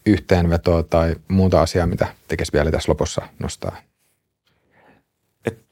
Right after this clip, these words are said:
Speaker 2: kvanttimekaniikka on noin sata vuotta vanha teoria ja,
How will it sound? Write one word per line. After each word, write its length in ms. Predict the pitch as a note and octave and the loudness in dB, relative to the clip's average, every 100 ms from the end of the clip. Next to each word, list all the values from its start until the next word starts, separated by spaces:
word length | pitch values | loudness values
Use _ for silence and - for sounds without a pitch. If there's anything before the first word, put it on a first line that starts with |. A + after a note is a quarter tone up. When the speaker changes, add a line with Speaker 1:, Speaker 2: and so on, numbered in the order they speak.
| _ - | _ -2
Speaker 2:
kvanttimekaniikka 760 | C#3 C3+ G#2 G2 G#2+ A2+ - C#3 | 0 0 -2 0 0 0 0 0
on 100 | C3 | 2
noin 120 | A#2+ | 2
sata 300 | B2 G#2 G2+ | 2 2 4
vuotta 360 | F#2+ - F#2+ | 0 0 2
vanha 400 | G#2+ G2 F2 F#2+ - - _ _ _ _ _ _ _ _ _ _ _ - | 4 4 2 -2 -2 -10 _ _ _ _ _ _ _ _ _ _ _ 2
teoria 500 | A2 G#2 F#2 F#2 | 4 4 4 4
ja, 80 | F2+ | 2